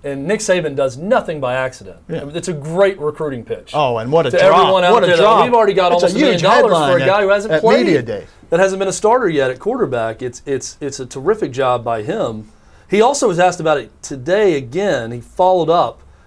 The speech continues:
Speaker 1: and was asked and wouldn't get specific, would not confirm that number of
Speaker 2: Conveniently
Speaker 1: close to a million.
Speaker 2: non-specific.
Speaker 1: So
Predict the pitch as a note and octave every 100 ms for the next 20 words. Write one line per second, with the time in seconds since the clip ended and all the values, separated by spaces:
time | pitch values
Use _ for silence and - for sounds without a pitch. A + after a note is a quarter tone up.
0 | - C#3+ D3 D#3+ D3+ F3+ D3 C#3+ D3 F#3
1 | E3 D#3+ E3 - - F#3 E3 - - -
2 | _ _ - _ - D#3 F3+ F#3 E3+ E3+
3 | D#3+ - F3 D3+ C3+ C#3+ C#3+ D3 D#3 C#3
4 | B2 B2 A#2+ D#3 C#3 C#3 C3+ D3 C#3+ A#2+
5 | A2 C#3+ C3 B2 A#2+